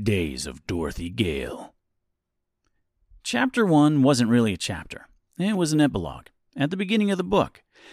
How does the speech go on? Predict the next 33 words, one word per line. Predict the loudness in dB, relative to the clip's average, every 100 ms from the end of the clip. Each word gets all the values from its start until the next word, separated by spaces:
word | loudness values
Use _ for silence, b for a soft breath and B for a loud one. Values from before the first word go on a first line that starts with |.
| B B
I | 0 2
know, | 2 2 0 -2
I | -2 -2
know. | 0 -2 -4 -6 -10 _ _
What | -4 -2
can | 0
I | 0
say? | -2 -8 -14 _ _ _ b b
It | -6 -2
found | 2 2 4
Dorothy | 4 4 4
running | 4 4 4
through | 2 0
the | 0
Green | 0 0 0
Palace, | -2 -2 -2 -6 -8
trying | 0 2 2
to | 0
escape | -2 -2 -2 -4
the |
Tin | -4 0 2
Woodman's | 2 0 -2 -4 -6
wrath. | -4 -2 -4 -10 -20 _ _ B B B
All | 2 4
that | 4 2
was | 2
left | 2 2 0
of | -4
the | -4
Scarecrow | 0 2 2 0 -2
was | 0 0
his | 0 0
head. | 0 -2 -4